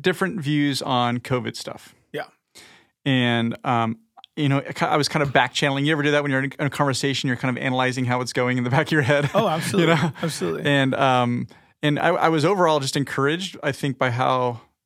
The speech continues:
Speaker 1: things are going, but there was some emotional flare-ups at times, not toward, not toward each other,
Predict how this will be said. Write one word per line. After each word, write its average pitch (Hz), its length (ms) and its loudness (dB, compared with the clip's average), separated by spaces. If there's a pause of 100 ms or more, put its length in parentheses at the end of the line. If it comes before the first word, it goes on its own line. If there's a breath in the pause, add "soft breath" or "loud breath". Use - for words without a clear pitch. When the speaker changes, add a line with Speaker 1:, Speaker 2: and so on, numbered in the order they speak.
(320)
Speaker 1:
things 143 160 -4
are 117 40 -10
going, 135 260 0 (140)
but 139 160 0
there 143 100 2
was 131 120 -2
some 175 260 -2 (220)
emotional 147 500 0
flare-ups 208 520 0
at 127 80 -4
times, 127 460 0 (260 loud breath)
not 175 260 0
toward, 147 400 0
not 175 200 2
toward 156 200 0
each 127 200 -2
other, 147 300 2